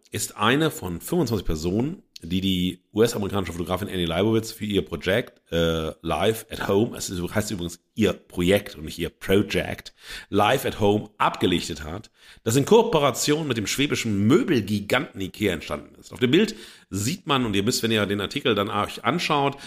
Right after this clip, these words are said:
sind die Bilder dieser Serie oder ein Teil dieser Bilder zu sehen. Also der Artikel verweist auf diese Bilder, die zu sehen sind. Schaut euch den Artikel an. Also auf dem Bild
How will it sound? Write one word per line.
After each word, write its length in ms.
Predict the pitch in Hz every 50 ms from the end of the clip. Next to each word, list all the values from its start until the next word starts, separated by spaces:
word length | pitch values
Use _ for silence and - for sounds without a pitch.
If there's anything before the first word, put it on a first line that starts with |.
| - _
sind 380 | - 113 117 120 113 - - -
die 200 | 104 98 98 95
Bilder 420 | 82 78 104 127 147 151 139 117
dieser 300 | 101 95 98 95 98 90
Serie 320 | 82 87 107 117 123 117 101
oder 100 | 90 85
ein 120 | 87 82
Teil 260 | - - 104 110 113
dieser 200 | 104 95 87 95
Bilder 320 | 85 87 92 92 92 87 87
zu 180 | - - 87
sehen. 400 | 85 80 92 120 135 156 151 127
Also 140 | 98 85 87
der 140 | 87 92 82
Artikel 280 | 82 - 107 - - 82
verweist 480 | - 90 82 90 92 113 127 127 -
auf 80 | 120 -
diese 220 | - 101 98 101
Bilder, 200 | 90 98 98 95
die 120 | 90 90 87
zu 140 | - 85
sehen 260 | 80 82 85 85 82 82
sind. 280 | 101 117 127 139 123 - - - - - _
Schaut 240 | - - 101 98 95
euch 80 | -
den 100 | - 95
Artikel 300 | 90 90 90 - 85 80
an. 260 | - 120 160 190 175
Also 140 | 104 92 101
auf 100 | 95 -
dem 140 | - 92 82
Bild 280 | 90 120 139 147 147